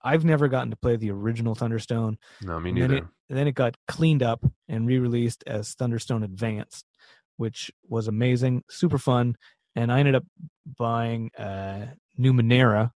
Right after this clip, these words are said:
Speaker 1: which is,
Speaker 2: Yeah.
Speaker 1: uh, sort of a tie-in with Monty Cook's Numenera R P G universe. And, uh, and we <laughs> ended up together,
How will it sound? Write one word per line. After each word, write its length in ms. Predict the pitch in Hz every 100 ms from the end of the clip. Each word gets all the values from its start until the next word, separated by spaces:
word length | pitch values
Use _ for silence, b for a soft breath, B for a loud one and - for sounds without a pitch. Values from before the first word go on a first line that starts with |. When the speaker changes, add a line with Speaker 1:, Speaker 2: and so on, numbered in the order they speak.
| _ -
Speaker 1:
which 260 | 113 110
is, 140 | 110 101
Speaker 2:
Yeah. 760 | 73 - _ - _ _ -
Speaker 1:
uh, 340 | 101 98 101 - _
sort 180 | - 120
of 40 |
a 40 | 110
tie-in 400 | - 123 127 123
with 180 | 110 -
Monty 300 | 117 117 113
Cook's 460 | - 123 - - - _ -
Numenera 600 | 120 117 113 117 117 117 -
R 120 | 113
P 140 | 113 107
G 160 | 117
universe. 640 | 123 117 107 101 110 - - B B B B 156 B -
And, 340 | 117 113 107
uh, 300 | 107 104 110
and 180 | - 120
we 180 | 139 185
<laughs> 0 |
ended 200 | 175 147
up 140 | 135
together, 480 | - 120 120 120 110